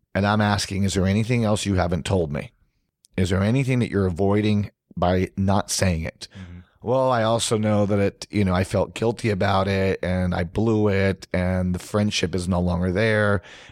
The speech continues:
Speaker 1: and, you know, like that. And for me to repeat it back to you, so what I just heard you say, Lewis, is that you had this situation, da, da, da, da, da, da, and I'm also picking up that you're sad about it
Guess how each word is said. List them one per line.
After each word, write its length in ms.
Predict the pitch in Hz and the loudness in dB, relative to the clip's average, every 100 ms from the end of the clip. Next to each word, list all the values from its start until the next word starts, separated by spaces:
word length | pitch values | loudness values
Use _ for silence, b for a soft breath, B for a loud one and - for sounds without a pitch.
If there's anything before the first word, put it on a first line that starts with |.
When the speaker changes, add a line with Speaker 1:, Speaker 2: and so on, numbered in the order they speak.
| B | B
Speaker 1:
and, 560 | 92 95 90 90 87 82 B B - | 0 2 2 0 -2 -6 B B -8
you 140 | 98 92 | -2 -2
know, 320 | 87 85 - - _ - | -2 -4 -6 -18 _ -10
like 160 | 90 | -4
that. 320 | 113 85 57 - _ _ _ _ _ | -2 -2 -4 -10 _ _ _ _ _
And 140 | 107 - | -4 0
for 120 | 107 | 0
me 120 | 135 | 0
to 60 | 131 | 0
repeat 340 | 123 - 113 | -2 0 0
it 140 | 90 | 0
back 300 | - 120 127 | -2 -2 -4
to 140 | - 92 | -4 -2
you, 60 | |
so 180 | 90 101 | 0 0
what 100 | 95 | 0
I 40 | 104 | 0
just 200 | 135 147 | -2 -2
heard 140 | 117 | -2
you 80 | 101 | -2
say, 360 | - 117 123 | 0 0 0
Lewis, 400 | 113 101 95 95 | 0 0 0 0
is 180 | 104 85 | -2 -2
that 180 | 95 - | -2 0
you 120 | 98 | 0
had 220 | 95 85 | 0 0
this 140 | 104 110 | -2 -2
situation, 680 | 117 - 101 101 101 101 | -4 -2 0 0 0 -2
da, 200 | 92 90 | 0 0
da, 160 | 98 92 | 0 -2
da, 160 | 90 90 | -2 -4
da, 160 | 85 | -4
da, 160 | 85 101 | -4 -6
da, 300 | - 151 127 B B B - | -2 -2 -2 B B B -2
and 100 | 104 | 0
I'm 140 | 98 | 0
also 420 | - 135 160 - | 0 0 0 -2
picking 440 | - 110 - 95 92 | -4 -4 -4 -4 -4
up 160 | 82 | -6
that 120 | - - | -8 -8
you're 100 | - | -4
sad 340 | - 82 - | -2 -2 -2
about 240 | - - | -4 -6
it 120 | - | -8